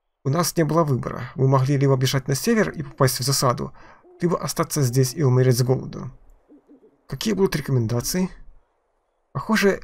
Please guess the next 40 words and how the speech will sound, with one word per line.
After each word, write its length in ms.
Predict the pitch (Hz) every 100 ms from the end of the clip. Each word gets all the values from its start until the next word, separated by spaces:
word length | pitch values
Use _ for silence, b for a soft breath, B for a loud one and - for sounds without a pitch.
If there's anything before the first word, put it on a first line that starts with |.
| -
люди-ящеры 580 | 151 147 156 - 143 139
не 80 |
склонны 360 | 143 - 185 156
вести 260 | 139 131 -
переговоры, 600 | 139 139 160 190 143 113
но, 140 | 147
возможно, 520 | 180 160 190 160 160
они 100 | 156
послушают 500 | 147 147 156 - 139
более 320 | 123 156 139
опытного 540 | 143 151 139 - 131 127
воина, 420 | 151 147 120 117 -
вроде 240 | 139 123 120
тебя. 420 | 120 127 139 - b b b _ _ _ _
Ах, 220 | 117 110 -
если 220 | 202 185
бы 80 | 180
я 60 |
только 280 | 170 147 143
знал, 240 | 120 131
что 180 | 120 -
им 120 | 127
нужно». 480 | 147 170 - 135 110 - _ _ _ _ _ _ _ _ _ _ _ _ _ _ -
А 160 | 127
Рэнд 220 | 123 120
говорит: 400 | 113 117 107 - - b b _ _ _ - -
«У 60 | 165
нас 200 | 185 185
мало 180 | 180
времени, 480 | 170 160 110 101 107
да 100 | 123
и 60 | 170
запасов 440 | 185 190 160 131
тоже, 440 | - 131 117 127 120 -
но 160 | 147
я 380 | 135 175 202 196 - - -
всё 200 | - 147
же 100 | 139
надеюсь, 480 | 135 123 131 131 -
что 380 | - 131 120